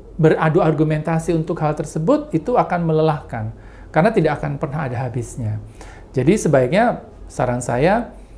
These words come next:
ya dicoba untuk ditanggapi dengan halus,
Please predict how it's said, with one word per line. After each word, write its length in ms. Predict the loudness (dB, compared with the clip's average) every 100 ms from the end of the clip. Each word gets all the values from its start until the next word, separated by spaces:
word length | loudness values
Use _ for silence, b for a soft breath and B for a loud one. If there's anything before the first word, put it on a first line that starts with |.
| B B -4
ya 400 | 2 6 6 4
dicoba 1400 | 2 4 4 4 4 2 0 -4 2 6 6 6 6 6
untuk 400 | 4 2 0 0
ditanggapi 880 | 0 0 0 2 2 2 0 0 0
dengan 320 | 2 0 0
halus, 480 | -2 0 4 4 2